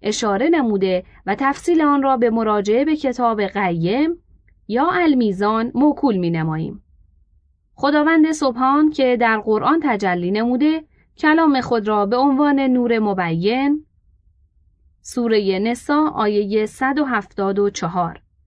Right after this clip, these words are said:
و تبیان کل شیء، سورهٔ نحل آیهٔ هشتاد و نه معرفی می‌کند و ممکن نیست چیزی نور باشد و مع ذالک دارای نقاط مبهم و تاریک بوده و محتوای آن روشن نباشد.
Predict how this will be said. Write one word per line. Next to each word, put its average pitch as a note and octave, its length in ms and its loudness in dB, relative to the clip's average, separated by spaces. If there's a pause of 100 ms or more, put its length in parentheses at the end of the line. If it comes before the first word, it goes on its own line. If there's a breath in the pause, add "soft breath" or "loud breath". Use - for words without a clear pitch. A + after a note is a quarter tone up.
(320)
و C4 280 2
تبیان C#4 560 0
کل G#3+ 420 0
شیء، C#4+ 600 -2 (580)
سورهٔ G#3 540 0
نحل C4 520 -2
آیهٔ G#3 520 0
هشتاد A#3+ 560 -2
و C4+ 100 2
نه E3+ 300 -2 (440)
معرفی D4 540 2
می‌کند E3+ 460 -6 (560)
و A3 200 0
ممکن B3+ 300 0
نیست C#4 640 2
چیزی A3 420 -2
نور G#3 320 0
باشد A3+ 580 -2 (140)
و G3+ 160 0
مع A3+ 300 2
ذالک C4+ 640 0
دارای A#3 460 2
نقاط G#3+ 420 0
مبهم A3 540 -2
و B3+ 80 0
تاریک A3+ 460 -4
بوده F#3 380 -2 (320 soft breath)
و G3 180 2
محتوای C#4 600 0
آن B3 180 0
روشن G#3+ 340 -2
نباشد. F3 540 -4